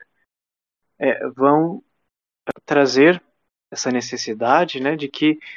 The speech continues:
na música também se deve expressar as emoções humanas. Aí a gente vai <laughs> retornar novamente àquele pensamento da música barroca.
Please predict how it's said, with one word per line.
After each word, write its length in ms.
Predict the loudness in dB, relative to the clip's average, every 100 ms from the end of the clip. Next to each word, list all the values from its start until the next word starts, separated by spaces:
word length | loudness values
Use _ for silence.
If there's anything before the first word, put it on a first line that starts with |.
| -20 _ _
na 160 | -2 2
música 460 | 4 4 2 -4
também 320 | -2 -2 -2 -4
se 160 | -8
deve 260 | 0 2 2
expressar 560 | -2 0 0 2 2
as 140 | 2 0
emoções 400 | -2 -2 0 2
humanas. 340 | 4 4 6
Aí 140 | 6 6
a 20 |
gente 220 | 6 2
vai 120 | 0
<laughs> 0 |
retornar 720 | 2 0 2 4 4 6 2
novamente 680 | 2 0 0 0 -2 -6 -10 _ _ _ _ _ _ _ _
àquele 300 | -4 0 0
pensamento 880 | 2 0 2 0 0 0 0 -2 -4
da 160 | -2
música 320 | -2 -4 -2
barroca. 420 | 0 0 -2 -8